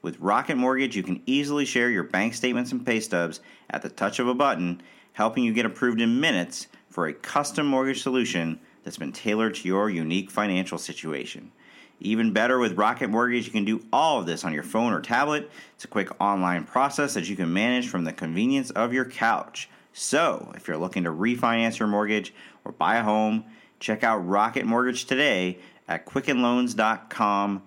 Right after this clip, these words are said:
slash audible. Equal housing lender, licensed in all fifty states. We're also brought to you today by Identity Guard, and I've got a question for you. Have you ever lost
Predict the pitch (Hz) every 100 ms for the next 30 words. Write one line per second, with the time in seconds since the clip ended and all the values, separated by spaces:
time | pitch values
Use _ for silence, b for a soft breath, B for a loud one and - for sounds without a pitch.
0 | - - - 95 95 92 - - _ 92
1 | 92 85 65 - _ _ 107 101 98 98
2 | 95 90 107 120 120 82 98 120 135 120
3 | 107 110 117 120 120 110 - 143 147 -
4 | - B B - 107 127 160 165 135 147
5 | 147 143 139 139 139 135 120 123 123 123
6 | 120 - - 110 107 - 151 180 95 76
7 | 78 69 73 85 92 98 113 113 120 139
8 | - 98 87 78 73 65 - B B B
9 | B - 135 170 170 165 156 156 147 120
10 | 139 151 -